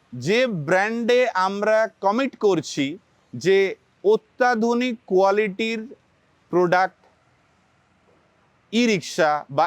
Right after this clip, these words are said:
ই-ভেহিকেল রিলেটেড, যেরকম কিনা আপনারা এর আগে আমাদের চ্যানেলে দেখেছেন যে, আহ, স্কুটি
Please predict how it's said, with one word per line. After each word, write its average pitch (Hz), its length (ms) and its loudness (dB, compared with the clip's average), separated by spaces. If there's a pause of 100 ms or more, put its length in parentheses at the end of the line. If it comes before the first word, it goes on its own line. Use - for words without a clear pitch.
ই-ভেহিকেল 190 680 -2
রিলেটেড, 120 380 -2 (100)
যেরকম 175 360 -2
কিনা 175 460 -2
আপনারা 160 380 -4
এর 156 60 0
আগে 151 200 0
আমাদের 151 440 -2
চ্যানেলে 147 320 -2
দেখেছেন 143 480 -2 (640)
যে, 147 220 -2 (380)
আহ, 127 180 0
স্কুটি 202 760 -2